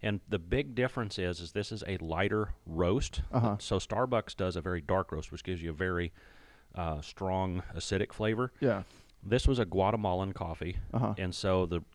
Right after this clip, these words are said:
Speaker 1: the roast point is lower than what you'd normally do for espresso.
Speaker 2: Yeah.
Speaker 1: And so you get less of that acidity, and you get other flavors in instead of that really strong bitter. And so you taste a different part of the coffee.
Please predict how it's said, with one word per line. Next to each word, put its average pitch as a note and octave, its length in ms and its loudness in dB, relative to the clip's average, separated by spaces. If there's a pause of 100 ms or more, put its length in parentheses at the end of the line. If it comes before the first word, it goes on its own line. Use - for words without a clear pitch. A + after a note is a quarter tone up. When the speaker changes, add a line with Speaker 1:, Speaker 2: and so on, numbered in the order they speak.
(100)
Speaker 1:
the E2 100 -6
roast F#2+ 320 2
point G2+ 300 0
is E2+ 160 -6
lower F2+ 540 4 (140)
than F2 120 -2
what F2 140 0
you'd D#2+ 140 -4
normally F2+ 300 0
do D#2+ 160 -2
for E2 180 -4
espresso. - 520 -2 (120)
Speaker 2:
Yeah. F#2+ 220 4 (560)
Speaker 1:
And F#2+ 280 0
so F#2+ 520 4 (180)
you F#2+ 220 0
get F#2+ 360 2 (800)
less F#2+ 320 -2
of F#2 60 -2
that F2 160 0
acidity, F#2 460 0
and E2+ 120 -2
you E2+ 60 -4
get F2+ 200 -4 (180)
other F#2+ 240 0
flavors F2 540 0
in E2 300 -4 (580)
instead F2+ 340 -4
of F2+ 60 0
that E2+ 140 -4
really F2+ 280 0
strong E2 560 0
bitter. D#2+ 380 -2 (720)
And F#2 220 -2
so G2+ 120 -2
you F#2 200 2
taste - 500 2
a F2+ 80 -2
different F#2 400 2
part G2 300 10
of D#2 40 -2
the D#2 60 -6
coffee. - 440 -4